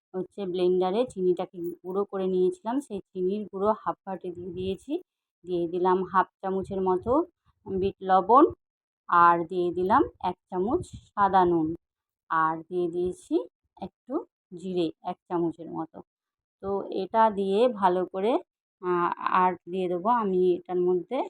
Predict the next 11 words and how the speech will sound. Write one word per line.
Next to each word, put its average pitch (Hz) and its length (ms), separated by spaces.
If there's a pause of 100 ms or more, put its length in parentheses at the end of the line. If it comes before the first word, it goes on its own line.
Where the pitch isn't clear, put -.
আচ্ছা, 185 280
জিরে 196 240
গুঁড়োটা 196 380
দেওয়ার 190 280
পরে 214 200
এতে 202 340
আমি 185 220
দেবো 185 360
জল। 170 440 (580)
জলটা 220 520
হচ্ছে 233 540